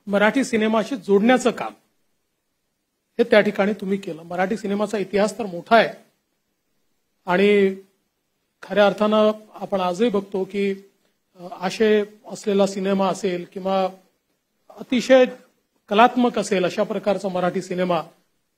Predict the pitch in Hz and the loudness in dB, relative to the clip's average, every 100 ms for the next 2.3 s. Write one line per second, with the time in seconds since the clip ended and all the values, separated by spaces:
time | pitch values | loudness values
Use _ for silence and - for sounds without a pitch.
0 | _ 175 180 190 202 196 190 196 190 165 | _ -6 -4 -4 0 -2 0 -4 -2 -6
1 | 180 208 202 175 196 196 175 185 170 208 | -2 -4 -4 -8 -10 -8 -6 -6 -2 2
2 | 233 208 147 | 2 2 -6